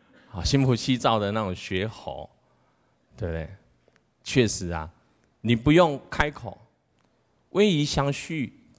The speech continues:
就可以射中，马胜比丘啊，不是吗？对吧？好，你看威仪相续，这个德行高超就能够射中，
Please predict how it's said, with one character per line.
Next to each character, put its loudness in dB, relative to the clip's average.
就 -4
可 0
以 2
射 -4
中， -8
马 -6
胜 0
比 -4
丘 0
啊， 0
不 -8
是 -2
吗？ 0
对 -4
吧？ -4
好， -12
你 -12
看 -4
威 2
仪 0
相 -2
续， -6
这 -8
个 -6
德 4
行 -4
高 0
超 -4
就 2
能 2
够 2
射 0
中， -2